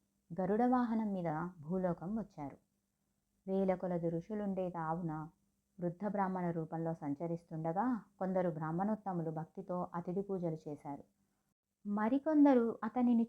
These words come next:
చూసి నవ్వారు. కొందరు నమస్కారం కూడా చేయలేదు. కొందరు చెయ్యరాని పనులు చేస్తున్నారు. వాళ్ళనందర్నీ చూసిన భగవానుడు వాళ్ళకు తరుణోపాయం ఆలోచిస్తూ నిజరూపం ధరించి ఋషి మండపానికి వచ్చాడు.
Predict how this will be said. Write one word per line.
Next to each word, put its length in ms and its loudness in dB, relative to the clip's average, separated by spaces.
చూసి 260 -2
నవ్వారు. 540 0
కొందరు 300 2
నమస్కారం 640 -2
కూడా 180 0
చేయలేదు. 580 2
కొందరు 260 4
చెయ్యరాని 520 0
పనులు 340 2
చేస్తున్నారు. 560 -4
వాళ్ళనందర్నీ 840 4
చూసిన 280 -6
భగవానుడు 760 -4
వాళ్ళకు 300 -2
తరుణోపాయం 720 -4
ఆలోచిస్తూ 720 -6
నిజరూపం 540 0
ధరించి 480 -2
ఋషి 280 2
మండపానికి 600 0
వచ్చాడు. 440 -4